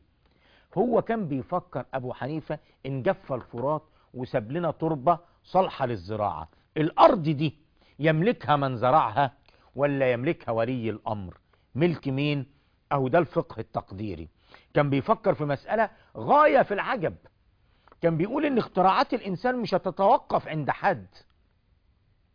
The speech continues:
اختراعات الإنسان مش هتتوقف عند حد، ومسير الإنسان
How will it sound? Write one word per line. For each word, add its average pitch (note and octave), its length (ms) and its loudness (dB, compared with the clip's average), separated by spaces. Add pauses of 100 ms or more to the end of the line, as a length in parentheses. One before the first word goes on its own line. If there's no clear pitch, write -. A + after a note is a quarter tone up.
(300)
اختراعات C#3 540 4
الإنسان G3+ 520 0 (280)
مش C3+ 140 -4
هتتوقف D3+ 640 2
عند D3+ 180 -6
حد، G3+ 200 0 (280)
ومسير F3 540 -2
الإنسان A3 720 -4